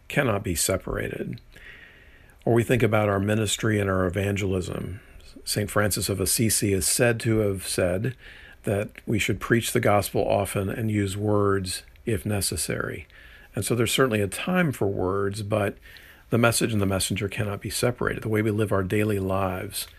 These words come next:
uh, along with our words, should point people to Jesus. We might also apply this to reading, studying, and memorizing Scripture,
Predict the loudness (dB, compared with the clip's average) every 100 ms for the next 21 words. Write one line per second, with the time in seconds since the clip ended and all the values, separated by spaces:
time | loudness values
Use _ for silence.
0 | -20 -20 -16 -8 -6 -4 0 0 2 2
1 | 2 2 -2 -2 -4 -6 -6 -10 -6 -4
2 | -4 -4 -4 -4 -6 -6 -6 -8 -10 -10
3 | -6 -4 -4 -6 -10 -12 -14 -20 -20 -6
4 | 2 4 4 2 2 0 2 2 4 4
5 | 0 0 -2 0 0 0 0 -2 0 0
6 | 0 0 0 2 2 0 0 -4 -2 -2
7 | -2 -4 -6